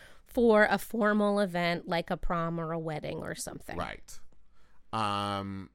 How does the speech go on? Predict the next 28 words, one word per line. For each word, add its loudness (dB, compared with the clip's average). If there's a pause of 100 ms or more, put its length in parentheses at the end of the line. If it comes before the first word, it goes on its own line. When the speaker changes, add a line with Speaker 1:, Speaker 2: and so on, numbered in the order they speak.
Speaker 2:
but -4
yeah, -2
I -6
think -6
as -6
far -2
as -2
matching -4
it -8
goes, -2
complimentary -4
is -8
fine. -4
Speaker 1:
Yeah. -2 (260)
Speaker 2:
That's 0
what -2
you're 0
Speaker 1:
And 6
Speaker 2:
looking 8
Speaker 1:
you 2
Speaker 2:
for, 0
Speaker 1:
can't 4
Speaker 2:
things -2
Speaker 1:
go 4
Speaker 2:
that 0
Speaker 1:
wrong 0
with -2 (260)
a, -2